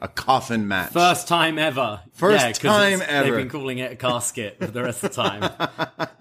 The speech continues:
Speaker 1: <laughs>
Speaker 2: First coffin match ever.
Speaker 1: In A E W,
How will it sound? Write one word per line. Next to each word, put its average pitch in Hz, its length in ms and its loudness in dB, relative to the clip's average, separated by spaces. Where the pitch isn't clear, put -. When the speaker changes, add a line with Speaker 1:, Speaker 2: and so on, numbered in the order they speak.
Speaker 1:
<laughs> 156 400 -16
Speaker 2:
First 190 560 2
coffin 165 400 0
match 151 380 -2
ever. 104 460 -4
Speaker 1:
In 170 140 2
A 160 160 6
E 143 60 6
W, 95 420 0